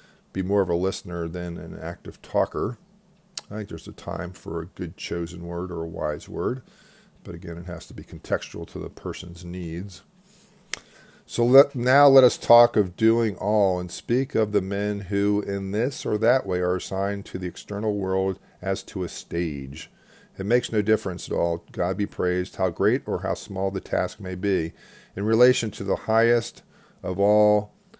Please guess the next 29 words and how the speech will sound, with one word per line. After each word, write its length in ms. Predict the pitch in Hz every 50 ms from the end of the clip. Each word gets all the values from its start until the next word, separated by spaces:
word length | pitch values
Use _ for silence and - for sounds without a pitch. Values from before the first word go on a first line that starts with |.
| _ _
this 120 | - 92 -
simply 420 | - - 104 104 - - 104 98
does 220 | 95 98 98 92
not 240 | 98 95 87 87 87
matter 500 | 82 82 87 95 98 98 101 101 104 101
when 160 | 98 95 92
it 120 | 87 85 -
comes 360 | - - 95 92 92 92 - -
to 100 | - 92
be 140 | 85 92 87
willing 440 | 85 90 92 92 90 90 92 92 87
to 120 | - -
do 200 | 87 80 85 80 -
all. 480 | - 95 95 95 90 87 78 80 - _ - - - - - - - _ _ _ _ -
Oh, 300 | 131 143 143 147 143 131
how 180 | 120 131 127 120
great, 340 | 104 117 113 120 120 113 - _ _ _ -
uh, 40 | 101
is 400 | 101 98 101 101 104 104 90 -
the 80 | 107
mercy 420 | 98 104 107 113 113 - - 107 107
of 140 | 104 98
the 120 | 98 101 95
Eternal 460 | 95 95 - - 104 104 101 92 87
towards 460 | - - - 104 104 101 101 95 90
us. 240 | 87 85 82 80 -
All 240 | - - 107 107 113
the 120 | 113 113 101
ru-, 320 | 95 98 98 101 101 104